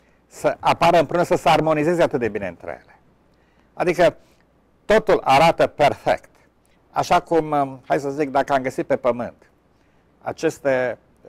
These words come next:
globule, uh, de car-, de carbonați și aceste structuri înăuntru lor și moleculele de P A H, uh, în jurul lor, uh,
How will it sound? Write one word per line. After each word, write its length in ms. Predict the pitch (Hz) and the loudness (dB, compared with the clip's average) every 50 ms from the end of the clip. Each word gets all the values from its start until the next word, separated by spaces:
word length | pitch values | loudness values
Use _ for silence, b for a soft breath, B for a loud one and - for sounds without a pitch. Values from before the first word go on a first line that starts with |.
| 120 107 | -12 -4
globule, 680 | 110 135 127 113 123 143 135 135 127 120 113 107 - - - - | -2 -2 0 0 0 2 2 4 4 2 2 0 -4 -10 -20 -16
uh, 400 | 113 107 104 104 101 98 92 87 - _ _ _ _ _ | -14 -10 -8 -8 -8 -8 -8 -10 -14 _ _ _ _ _
de 100 | 131 123 | -8 -6
car-, 260 | - - 117 110 - _ _ _ _ _ _ | -4 -4 -4 -4 -4 _ _ _ _ _ _
de 100 | - 120 | -10 -10
carbonați 800 | 113 - 123 110 104 98 107 104 98 80 - - - - - - _ _ _ b b b b b b b b b b | -6 -4 -2 -2 0 0 0 0 -2 -4 -6 -10 -18 -20 -20 -20 _ _ _ b b b b b b b b b b
și 300 | - - - - - 120 117 117 113 113 107 | -20 -20 -18 -12 -8 -4 -2 0 0 0 2
aceste 720 | 120 123 - - 156 139 - - 139 135 127 127 123 113 - _ _ _ | 0 0 0 -2 -4 -4 -6 -6 -4 -2 0 0 -2 -4 -6 _ _ _
structuri 580 | _ - - - 131 120 - - - 143 131 123 | _ -20 -10 -4 -4 -4 -2 0 0 0 2 2
înăuntru 460 | 120 120 117 120 120 107 87 95 95 | 0 0 0 0 0 -2 -6 -8 -10
lor 200 | 80 73 67 - _ _ _ _ _ b b b b b b b b | -10 -10 -12 -16 _ _ _ _ _ b b b b b b b b
și 540 | b - - - - 131 123 123 120 120 120 | b -20 -18 -12 -6 -4 -2 -2 0 -2 -2
moleculele 840 | 117 120 123 139 139 135 135 127 - - 156 147 139 131 123 123 120 117 | -4 -4 0 2 4 4 4 2 0 0 2 2 4 4 4 4 4 2
de 500 | 113 120 117 117 117 113 110 107 104 104 _ _ _ _ _ _ _ - | 2 2 2 4 4 4 2 0 -4 -6 _ _ _ _ _ _ _ -2
P 60 | - 135 123 120 | 0 2 2 2
A 180 | 127 135 123 113 - - 156 143 127 - - - - - | 2 2 2 0 0 0 0 0 0 -2 -10 -20 -6 0
H, 40 | |
uh, 580 | - 123 107 - - - - - - 117 110 107 101 - - | 0 0 0 0 -4 -16 -16 -14 -12 -10 -10 -10 -12 -14 -14
în 120 | - 110 113 | -14 -10 -6
jurul 320 | 110 135 147 120 110 101 | -2 2 2 2 2 2
lor, 240 | 90 80 69 78 - _ _ _ _ _ b b b b b b b b | 0 -4 -8 -12 -16 _ _ _ _ _ b b b b b b b b
uh, 300 | b 110 104 101 98 92 | b -2 -2 0 0 -2